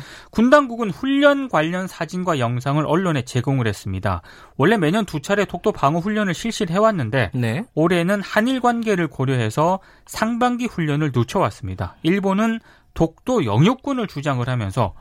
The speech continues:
Speaker 1: 훈련 중단을 요구를 했습니다.
Speaker 2: 뭐, 무역 보복 조치, 그리고 지소미아 종료, 그리고 독도, 어, 군사 방어 훈련 다 연결돼 있는 얘기죠?
Speaker 1: 그렇습니다.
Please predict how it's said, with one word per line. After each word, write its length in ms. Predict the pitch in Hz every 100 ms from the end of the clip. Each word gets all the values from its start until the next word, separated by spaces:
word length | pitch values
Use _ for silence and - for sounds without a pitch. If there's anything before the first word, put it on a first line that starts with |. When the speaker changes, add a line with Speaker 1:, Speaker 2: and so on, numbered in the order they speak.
| - -
Speaker 1:
훈련 320 | - 254 262 226
중단을 420 | 131 127 147 104
요구를 340 | 107 113 101
했습니다. 480 | 139 - 92 85 - - _ _ _ _ 135
Speaker 2:
뭐, 300 | 131 127 123
무역 460 | 120 151 160 -
보복 420 | - 127 131 127
조치, 920 | - 120 - _ - - 113 95 90 95 - -
그리고 400 | 110 107 107 104
지소미아 920 | - 120 135 123 117 110 101 95 95 _ _ _
종료, 680 | - 110 117 120 110 92 85 _ _ _ _ -
그리고 680 | 107 101 113 123 139 139 139 _ -
독도, 760 | 123 - _ - 139 120 101 - _ _ _
어, 260 | - 101 98
군사 560 | - 123 117 120 107 98 _ _ -
방어 280 | 110 113 110
훈련 340 | 123 117 98 - - - - - _ -
다 320 | 135 123 113 -
연결돼 440 | 110 151 190 196
있는 200 | 185 220
얘기죠? 320 | 143 117 123
Speaker 1:
그렇습니다. 440 | 147 127 - 92